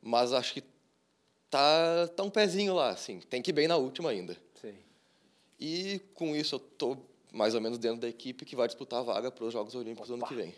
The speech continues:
Speaker 2: show de bola. Maravilha. Pedro Marostega, esgrimista do Grêmio Náutico União, aí,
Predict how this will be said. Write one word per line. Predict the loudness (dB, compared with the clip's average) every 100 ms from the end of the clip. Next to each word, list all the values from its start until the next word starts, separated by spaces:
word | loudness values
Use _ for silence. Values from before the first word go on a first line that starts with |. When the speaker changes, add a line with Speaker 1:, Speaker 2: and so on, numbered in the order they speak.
| -18
Speaker 2:
show | -20
de | -20
bola. | -18 -18 -20 _ _ _ -20 -20 -20
Maravilha. | -14 -10 -10 -12 -20 -20 -20 -20 -20 -20 -20 -20 -20 -20 -6 8
Pedro | 10 12
Marostega, | 12 10 8 8 8 8
esgrimista | 8 6 8 6 6 4
do | 2
Grêmio | 0 0
Náutico | -2 -6 -12
União, | -10 -8 -6 -8
aí, | -10